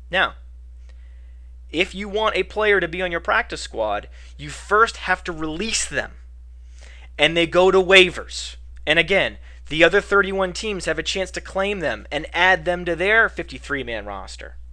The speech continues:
If they go unclaimed on waivers, then you approach the player and you go, "Excuse me, well, I understand that we cut you,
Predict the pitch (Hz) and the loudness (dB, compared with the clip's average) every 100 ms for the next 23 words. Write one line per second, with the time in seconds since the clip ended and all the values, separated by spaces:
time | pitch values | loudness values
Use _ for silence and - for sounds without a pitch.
0 | - - - - - - - - 170 - | -14 -14 -14 -16 -16 -18 -12 -2 -2 2
1 | 190 202 208 208 214 208 196 220 233 254 | 2 6 8 8 8 6 -2 -2 0 0
2 | 226 190 151 139 123 120 127 135 - - | 2 2 2 0 0 0 -4 -4 -8 -16
3 | - 131 143 214 247 269 247 233 208 214 | -14 -6 0 2 2 0 2 2 2 2
4 | 202 - 180 - 165 131 135 151 - 156 | 2 2 -8 -2 2 4 2 0 -4 -8
5 | 175 165 180 170 165 - - 247 320 - | -6 0 4 4 2 -4 -6 -4 -4 -6
6 | 139 147 - - - 175 196 - 196 233 | -6 -6 -10 -16 -4 0 2 2 0 0
7 | 220 - 233 247 240 180 139 175 160 - | -2 -2 0 0 0 -2 -4 -8 -10 0
8 | 220 - 110 101 165 | 0 0 -8 -8 -10